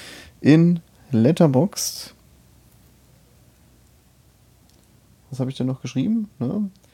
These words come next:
Hat, ähm, viele, ähm, äh, Kom-, Komö-, ähm, Komödienteile und aber auch tragische Teile, ne? Ich will natürlich auch jetzt nicht zu viel verraten. Aber, ähm, was mich überzeugt hat, war zum Beispiel der Adam Driver.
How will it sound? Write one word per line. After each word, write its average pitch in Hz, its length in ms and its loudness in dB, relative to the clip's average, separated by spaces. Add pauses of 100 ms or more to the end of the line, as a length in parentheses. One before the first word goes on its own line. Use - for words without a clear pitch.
(240)
Hat, - 220 0
ähm, 151 160 4
viele, 208 240 2
ähm, 160 640 2 (300)
äh, 110 220 0
Kom-, 160 340 2
Komö-, 147 400 4
ähm, 120 540 -2
Komödienteile 196 800 4 (120)
und - 260 0
aber 135 120 2
auch 135 120 4
tragische 131 400 0
Teile, 107 280 2
ne? 117 160 2
Ich 123 100 -2
will 143 120 4
natürlich 151 320 0
auch 127 100 -4
jetzt 143 180 -2
nicht 151 140 -2
zu 139 60 -4
viel 156 160 -2
verraten. 127 360 -2 (400)
Aber, 135 400 6
ähm, 135 260 2
was 170 140 4
mich 208 140 6
überzeugt 175 460 2
hat, 220 220 -2
war 143 180 4
zum 151 100 -6
Beispiel 151 240 0
der 123 140 2
Adam 131 160 2
Driver. 175 440 2